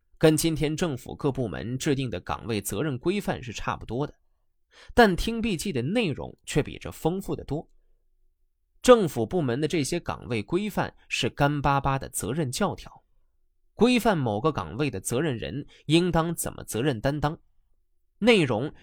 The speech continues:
重在规范约束，甚至是问责。而《听壁记》的内容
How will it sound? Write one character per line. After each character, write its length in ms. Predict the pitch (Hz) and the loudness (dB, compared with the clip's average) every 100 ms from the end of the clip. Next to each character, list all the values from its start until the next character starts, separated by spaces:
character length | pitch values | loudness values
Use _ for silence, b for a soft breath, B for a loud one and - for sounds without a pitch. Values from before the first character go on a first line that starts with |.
| - | -2
重 220 | - 196 | 2 2
在 140 | 127 90 | 0 -2
规 260 | 165 202 | -2 0
范 180 | 190 131 | 0 -2
约 240 | 117 180 | -2 0
束， 300 | 190 - - b - | 0 -2 -8 b -8
甚 320 | - 226 160 | 4 6 6
至 160 | 151 147 | 0 -2
是 100 | 131 | -2
问 240 | 175 127 | -2 -4
责。 260 | - - - _ _ _ _ _ _ _ _ | -6 -8 -10 _ _ _ _ _ _ _ _
而 220 | - 160 | 6 6
《听 240 | 208 233 226 | 6 2 -2
壁 180 | 226 165 | -2 -2
记》 140 | - | -2
的 80 | 143 | -2
内 180 | 156 123 | -2 -2
容 260 | 80 120 | -4 -8